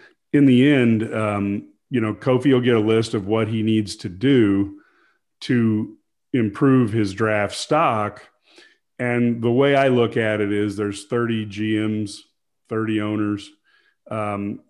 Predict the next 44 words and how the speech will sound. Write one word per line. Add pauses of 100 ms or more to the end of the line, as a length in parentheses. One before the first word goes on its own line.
if
one
of
them
were
to
commit
to
Kofi,
"Hey,
you
know,
we're
gonna
take
you
in
the
first
round," (480)
uh,
particularly
the
higher
part
of
the
first
round,
that
makes
it
awfully
hard
for
him
to
come
back
to
Illinois.
And,
and
again,